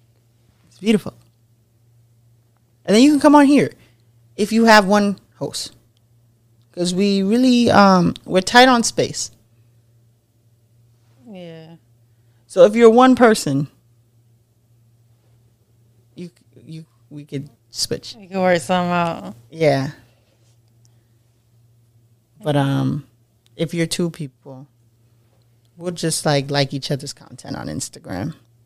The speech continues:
Speaker 2: <laughs>
Speaker 1: until we get a larger couch. We could get, like, a chair.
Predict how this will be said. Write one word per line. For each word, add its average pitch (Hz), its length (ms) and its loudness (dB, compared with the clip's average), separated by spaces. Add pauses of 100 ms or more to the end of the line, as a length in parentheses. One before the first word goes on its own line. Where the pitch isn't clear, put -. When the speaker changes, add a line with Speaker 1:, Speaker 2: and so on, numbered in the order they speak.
Speaker 2:
<laughs> 196 840 -4
Speaker 1:
until 180 300 -4 (140)
we 247 180 10
get 277 480 2
a 220 100 8
larger 175 480 0
couch. - 640 -4 (1040)
We 320 100 0
could 392 140 4
get, 262 100 4
like, 151 140 2
a 120 60 -8
chair. 143 480 -6